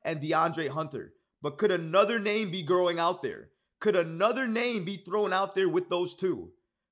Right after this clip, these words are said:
Could it be DeJounte Murray? The reason I'm saying that is because, again,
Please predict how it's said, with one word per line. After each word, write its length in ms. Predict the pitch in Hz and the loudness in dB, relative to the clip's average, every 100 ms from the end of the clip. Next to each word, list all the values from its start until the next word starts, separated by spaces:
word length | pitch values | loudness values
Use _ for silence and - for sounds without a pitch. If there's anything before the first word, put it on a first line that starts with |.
| _ | _
Could 140 | 185 180 | -2 0
it 140 | 143 | 0
be 180 | 202 214 | -2 -2
DeJounte 600 | 165 165 190 185 196 180 | -2 0 0 0 -2 0
Murray? 360 | 170 156 73 - _ _ _ - | 0 -2 -6 -16 _ _ _ -8
The 100 | 156 | -4
reason 360 | 175 247 233 | -2 -2 0
I'm 120 | 202 | 0
saying 340 | 190 247 254 196 | 0 -2 0 -2
that 200 | 160 165 | 0 -2
is 100 | 147 | -4
because, 320 | 156 180 151 | -4 -2 -2
again, 440 | 160 180 226 107 | 0 0 0 -4